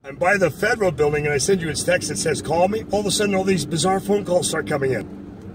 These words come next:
Maybe it's just a coincidence I'm sitting outside the federal building on Wilshire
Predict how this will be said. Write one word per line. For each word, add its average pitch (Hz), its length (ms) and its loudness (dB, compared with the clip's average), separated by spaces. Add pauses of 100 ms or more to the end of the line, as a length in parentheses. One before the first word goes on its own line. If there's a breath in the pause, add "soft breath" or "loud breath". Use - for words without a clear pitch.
(2000)
Maybe 330 580 2
it's 339 220 2
just 330 380 2
a 311 80 4
coincidence 269 840 4
I'm 202 180 2
sitting 196 340 4
outside 185 460 4
the 175 100 2
federal 175 440 4
building 165 400 4
on 160 180 2
Wilshire 160 640 0